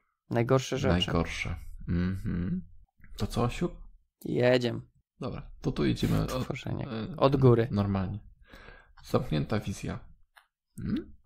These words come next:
Speaker 1: Tak.
Speaker 2: Chcesz coś powiedzieć?
Speaker 1: Natomiast chcę powiedzieć, bardziej
Speaker 2: Mhm.
Speaker 1: tutaj, e, widzę problem z, e, seniorami tutaj. Chociaż no niekoniecznie.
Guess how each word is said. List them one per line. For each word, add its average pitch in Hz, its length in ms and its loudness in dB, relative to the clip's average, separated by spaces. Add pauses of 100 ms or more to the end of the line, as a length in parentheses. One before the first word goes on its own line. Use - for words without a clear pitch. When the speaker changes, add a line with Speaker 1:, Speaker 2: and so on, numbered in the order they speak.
(160)
Speaker 1:
Tak. 127 180 2
Speaker 2:
Chcesz - 100 -6
coś - 100 -8
powiedzieć? 139 460 -4 (100)
Speaker 1:
Natomiast 151 680 2
chcę - 160 -2
powiedzieć, 123 520 -2 (640)
bardziej 151 300 8
Speaker 2:
Mhm. 113 160 0
Speaker 1:
tutaj, 135 300 6
e, 127 460 4
widzę 123 560 6 (960)
problem 120 680 10
z, - 260 -12
e, 120 760 0 (240)
seniorami 143 600 2
tutaj. 123 340 -4 (440)
Chociaż - 260 0
no 165 80 4
niekoniecznie. 147 560 -2